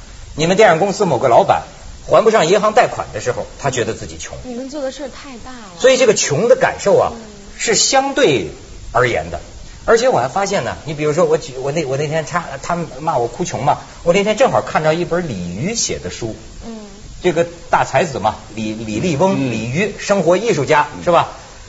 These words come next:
Speaker 1: 李渔当年呢，最能哭穷，到处打秋风。但是你说他穷吗？有人就谴责他，说你这个人格猥琐卑贱。为什么呢？你养四十口人，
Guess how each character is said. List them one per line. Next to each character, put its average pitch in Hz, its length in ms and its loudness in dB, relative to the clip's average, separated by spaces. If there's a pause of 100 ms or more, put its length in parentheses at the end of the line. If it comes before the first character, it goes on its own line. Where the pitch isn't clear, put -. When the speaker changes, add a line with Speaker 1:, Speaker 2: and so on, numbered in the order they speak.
(160)
Speaker 1:
李 196 200 0
渔 269 160 4
当 277 200 4
年 214 160 6
呢， 196 140 4 (500)
最 302 240 6
能 202 180 4
哭 214 160 0
穷， 127 220 -6 (380)
到 262 260 8
处 175 200 -2
打 107 180 0
秋 156 200 0
风。 139 180 -2 (580)
但 311 160 6
是 262 100 -2
你 190 120 0
说 247 140 4
他 254 100 0
穷 160 240 -6
吗？ 196 140 0 (100)
有 151 140 2
人 175 100 4
就 208 80 0
谴 131 300 0
责 120 120 2
他， 110 180 -2 (360)
说 262 100 0
你 165 160 -2
这 175 80 -2
个 170 100 0
人 135 180 0
格 143 180 0 (280)
猥 131 140 0
琐 92 200 -6 (160)
卑 151 100 -2
贱。 143 220 2 (200)
为 226 160 6
什 139 120 -4
么 117 80 -8
呢？ 117 80 -10 (320)
你 190 100 -6
养 160 220 0
四 - 240 -2
十 131 100 -6
口 92 180 -6
人， 78 140 -8